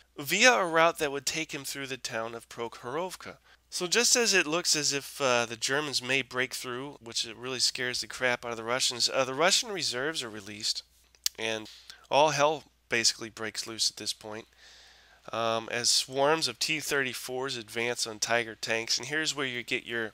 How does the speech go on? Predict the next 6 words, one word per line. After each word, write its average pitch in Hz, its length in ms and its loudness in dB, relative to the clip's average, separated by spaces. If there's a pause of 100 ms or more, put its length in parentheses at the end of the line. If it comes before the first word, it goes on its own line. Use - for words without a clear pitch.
fabled 147 640 0 (120)
mythological 131 800 0
stories 120 540 0
of 110 260 -6 (220)
tanks 170 360 8
ramming 147 540 6